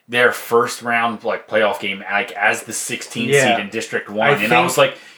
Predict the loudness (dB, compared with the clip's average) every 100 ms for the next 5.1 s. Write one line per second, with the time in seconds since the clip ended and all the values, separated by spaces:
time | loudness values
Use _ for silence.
0 | -8 -6 -6 -6 -4 -2 -4 -6 -8 -4
1 | -4 -2 -2 2 2 0 0 0 2 -2
2 | -2 -2 -2 -4 -4 -4 -2 -2 -2 -2
3 | -6 -8 -8 -8 -8 -6 -6 -6 -6 -4
4 | -2 -2 0 0 0 2 4 6 4 2
5 | -4